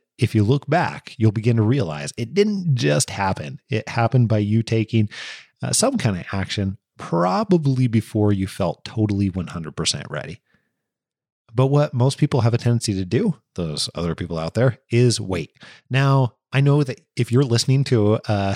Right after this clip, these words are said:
<laughs> you're listening to, taking your time and listening to an audio course like this, you're probably not most people. And that's, that's amazing. Most people, they think they're not ready. They make the challenge in front of them so huge in their brains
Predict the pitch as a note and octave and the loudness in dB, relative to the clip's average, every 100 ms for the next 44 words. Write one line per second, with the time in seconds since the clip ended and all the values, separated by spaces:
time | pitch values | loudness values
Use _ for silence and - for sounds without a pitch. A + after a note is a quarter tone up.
0 | - C#3 F3+ F3 F3 - D#3 D3+ - A#2 | 0 2 4 2 -2 2 4 4 0 2
1 | A#2 A#2 G3+ - C4+ - D#3+ F3 G3+ D#3 | 2 2 0 -4 -2 0 2 0 2 2
2 | D3 F3+ F3 E3 - C3+ B2+ - C3+ D3 | 4 2 2 0 2 2 2 2 2 2
3 | C#3 C#3 C#3 - A2+ A#2 G#2 - - - | 2 4 4 2 2 2 2 2 2 -2
4 | - E3 G#3 - B2 C#3+ D#3 C#3 D3+ C#3+ | -8 -4 -4 0 2 4 2 2 2 2
5 | A2 A#2 A2+ A2+ G#2+ - G2 F#2 - - | 0 -2 0 2 2 0 -4 -4 -8 -14
6 | _ _ _ _ _ _ - C3+ B2 A2+ | _ _ _ _ _ _ -2 0 2 0
7 | B2 B2+ B2 - - - A#2 A#2+ A2+ G#2 | 2 2 2 -2 -4 -2 0 2 0 -2
8 | F#2 D#2 - F2+ E3+ A3 - D#3 C3+ C#3 | -4 -8 -12 -2 0 0 0 2 2 0
9 | - _ _ _ _ _ - A2+ C#3+ D#3 | -6 _ _ _ _ _ -10 -2 0 2
10 | C#3 B2+ C3+ A2+ G#2+ F#2+ - - _ _ | 0 2 2 2 0 -6 -8 -16 _ _
11 | _ _ _ _ _ G#2 C3+ E3 F#3 F3+ | _ _ _ _ _ -2 0 0 -2 -4
12 | - D3+ D#3+ D#3+ E3+ C#3 C#3 - C#3 D3+ | -2 0 2 2 2 2 0 0 0 2
13 | D#3 D#3 E3 C#3+ - D#3 A3+ A#3 F#3 A#3 | 0 0 0 0 0 2 2 4 2 2
14 | A3+ F3+ D#3 E3+ D#3+ C3 B2+ A#2+ A#2 - | 2 2 2 2 2 2 2 2 -2 -6